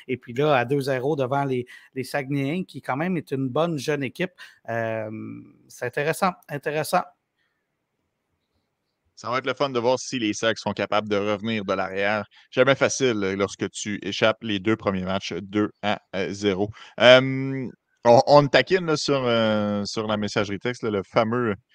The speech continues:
Speaker 2: le fameux temps de jeu d'Étienne Morin, là, parce que c'est incroyable, euh, ce qu'il a réussi à réaliser. Euh, pour les gens qui ne savent pas, les deux matchs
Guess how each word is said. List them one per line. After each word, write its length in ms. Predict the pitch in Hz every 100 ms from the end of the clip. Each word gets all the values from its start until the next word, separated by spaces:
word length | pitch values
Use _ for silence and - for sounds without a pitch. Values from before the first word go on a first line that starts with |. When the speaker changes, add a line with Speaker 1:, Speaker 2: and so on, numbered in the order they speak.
| _ _ -
Speaker 2:
le 100 | 98
fameux 520 | - 123 131 143 127
temps 280 | 101 127 123
de 80 | 107
jeu 240 | 98 123
d'Étienne 320 | 104 98 120
Morin, 400 | 113 92 92 113
là, 260 | 110 107 98
parce 200 | - -
que 240 | 98 92 - - -
c'est 220 | - 92 -
incroyable, 640 | 123 120 110 107 113 101
euh, 80 | 101
ce 100 | 90
qu'il 160 | 139 104
a 80 | 101
réussi 320 | 104 98 127
à 120 | 110
réaliser. 680 | 98 98 95 92 113 127 107
Euh, 300 | 92 90 82
pour 140 | 110
les 60 | 107
gens 120 | 117
qui 80 | 120
ne 60 | 107
savent 260 | 107 95
pas, 120 | - 120
les 100 | 110
deux 180 | 107
matchs 300 | 104 117 -